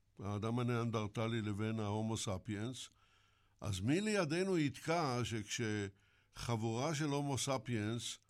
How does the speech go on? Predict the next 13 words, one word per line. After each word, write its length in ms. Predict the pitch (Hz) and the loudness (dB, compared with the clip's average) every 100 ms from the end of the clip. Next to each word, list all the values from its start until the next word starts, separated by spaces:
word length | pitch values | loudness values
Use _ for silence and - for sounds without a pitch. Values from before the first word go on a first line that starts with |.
| _ _ _ _ 98 | _ _ _ _ 0
מתנפלת 840 | 117 123 117 - 151 160 160 - | 0 0 -2 0 0 2 0 0
על, 240 | 110 107 | 0 0
אה, 380 | 104 101 98 98 | 0 0 -2 -2
שבט 480 | - 131 135 156 143 | -2 0 0 -2 0
נידח 420 | 143 117 131 123 | 0 2 0 -2
של 160 | - 131 | -4 0
ניאנדרטלים 920 | 120 120 120 113 101 - 95 82 82 80 _ _ _ _ _ _ _ _ _ _ - | 2 2 0 0 -2 -2 -2 -2 -6 -12 _ _ _ _ _ _ _ _ _ _ -10
ורוצחת 1300 | 90 95 117 117 104 - 113 120 123 180 160 135 123 | -4 0 0 0 -4 -6 -2 -2 0 0 0 -2 -2
אותם, 320 | 113 123 117 | -2 0 0
ונותרות 720 | 123 113 110 123 110 139 170 - | 0 0 0 0 0 0 -2 -4
כמה 340 | 143 143 156 | -2 0 0
נקבות 1080 | 135 131 127 135 113 101 131 180 - - - _ _ _ _ _ _ - | 0 0 0 2 2 2 0 0 -4 -12 -14 _ _ _ _ _ _ -4
צעירות 1000 | - 143 120 131 123 151 151 - - | 0 2 2 2 2 2 2 0 -10